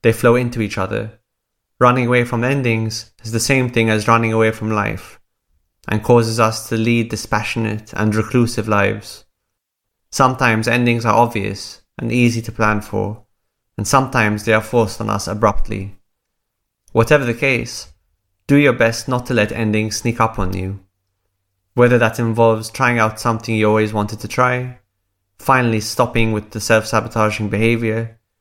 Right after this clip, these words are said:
or telling the people closest to you how you feel about them. What better way to celebrate the new year than to make a short podcast all about endings? Whether you're a regular listener or this is your first time checking out the podcast,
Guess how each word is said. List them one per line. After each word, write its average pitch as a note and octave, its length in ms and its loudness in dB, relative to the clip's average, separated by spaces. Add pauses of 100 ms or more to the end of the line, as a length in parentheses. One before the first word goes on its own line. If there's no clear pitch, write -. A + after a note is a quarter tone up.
(160)
or D3 220 4
telling B2 340 0
the A#2 80 0
people B2 280 -4
closest B2 580 0
to A#2+ 80 -2
you A2+ 360 -2 (240)
how B2 140 2
you A2+ 160 4
feel A2+ 260 0
about G2 280 0
them. A2 320 -6 (580)
What D3 220 2
better B2+ 220 0
way A2+ 160 4
to A2+ 100 -6
celebrate A2+ 480 0
the A2 60 -4
new A#2 180 2
year G#2+ 340 2
than G#2+ 180 -2
to A2+ 80 -6
make A2 180 -2
a A2 40 -4
short B2+ 320 0
podcast - 840 -2
all A#2 180 4
about G#2 320 0
endings? F#2+ 640 -4 (1300)
Whether B2 220 4
you're A#2+ 240 6
a A#2+ 40 6
regular C3 360 2
listener A#2+ 640 -6
or A#2+ 80 -2
this A2+ 140 -2
is G#2+ 100 -6
your A2 80 2
first B2 340 0
time A2 220 0
checking A2+ 280 -4
out G#2 140 -2
the - 60 -14
podcast, A2+ 720 0